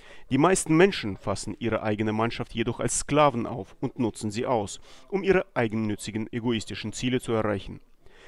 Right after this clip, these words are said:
Aber der menschliche Körper besteht aus genau solchen Shivatmas wie das Ich. Man kann also sagen, dass das Ich der Kapitän auf einem Schiff ist und die anderen Shivatmas, das sind die Untergebenen.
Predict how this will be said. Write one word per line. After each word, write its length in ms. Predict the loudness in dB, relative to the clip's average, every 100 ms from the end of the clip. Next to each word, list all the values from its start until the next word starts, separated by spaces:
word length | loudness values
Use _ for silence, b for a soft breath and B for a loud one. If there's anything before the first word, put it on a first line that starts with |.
| B
Aber 180 | -2 4
der 120 | 4
menschliche 460 | 4 2 0 -2 -2
Körper 280 | 0 0 0
besteht 400 | 0 -2 -2 -2
aus 220 | -2 2
genau 320 | 4 4 2
solchen 380 | 0 -4 -4 -6
Shivatmas 580 | -6 -4 -4 -4 -6 -2
wie 80 |
das 200 | -2 -2
Ich. 320 | -2 -6 -8 -20 -20 -20 -20 -20 _ _ _ -20 b b b
Man 160 | -2 4
kann 200 | 2 2
also 200 | 0 0
sagen, 420 | 4 4 2 0
dass 160 | 0
das 220 | 0 -2 -2
Ich 240 | -4 -4
der 140 | -4
Kapitän 460 | -4 -4 -2 0 0
auf 140 | 0
einem 200 | 0 -2
Schiff 260 | -2 -6 -6
ist 300 | -10 -12 -16 -2
und 180 | 0 0
die 100 | 0
anderen 400 | -2 0 -2 -2
Shivatmas, 680 | -6 -8 -8 -4 -4 -4 -4
das 280 | -4 -4
sind 220 | -6 -6 -6
die 100 | -6
Untergebenen. 840 | -4 -2 -2 2 2 2 0 -4